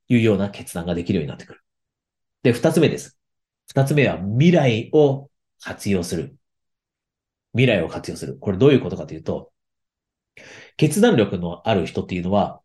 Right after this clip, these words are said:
まあ、やる、やらないを決断するときに未来を見ます。未来を見て、やった結果、自分の人生が良くなっているところ、自分のビジネスが良くなっているところ、こういったものを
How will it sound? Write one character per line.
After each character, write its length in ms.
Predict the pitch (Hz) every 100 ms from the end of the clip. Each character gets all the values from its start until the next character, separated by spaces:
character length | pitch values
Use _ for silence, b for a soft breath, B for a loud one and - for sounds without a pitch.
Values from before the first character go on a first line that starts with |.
| -
ま 80 | 110
あ、 40 |
や 160 | 104 151
る、 260 | 185 170
や 80 | 110
ら 140 | 110 107
な 100 | 98
い 220 | 87 - _ _ _ -
を 120 | 135
決 220 | - -
断 160 | 104 98
す 80 |
る 60 | 101
と 60 | 104
き 80 | 87
に 80 |
未 180 | 87 170
来 180 | 156 87
を 80 | 71
見 100 | 71
ま 120 | 73
す。 180 | - _ _ _ _ _ _ _ _ -
未 160 | 139
来 240 | 165 101 82
を 100 | 82
見 140 | 85
て、 340 | 120 98 - _ _ _ B B B
や 180 | 127 135
っ 100 | -
た 120 | 175
結 240 | 170 165
果、 340 | 180 101 - - -
自 140 | 107 117
分 200 | 147 151
の 100 | 135
人 240 | 143 143
生 260 | 135 92 82
が 80 | 87
良 140 | 110
く 100 | 113
な 120 | 87
っ 80 | 87
て 100 | 85
い 20 |
る 80 | -
と 100 | 82
こ 80 | 78
ろ、 200 | 76 - -
自 120 | 104
分 100 | 139
の 100 | 135
ビ 120 | 104
ジ 100 | 147
ネ 80 | 147
ス 120 | -
が 80 | 92
良 120 | 92
く 100 | -
な 100 | 85
っ 100 | 73
て 80 | -
い 40 | 78
る 100 | 80
と 100 | 82
こ 80 |
ろ、 240 | 80 73 _ _ _ _
こ 120 | - 170
う 20 |
い 40 |
っ 20 |
た 80 | 175
も 120 | 165
の 120 | 165 107
を 200 | -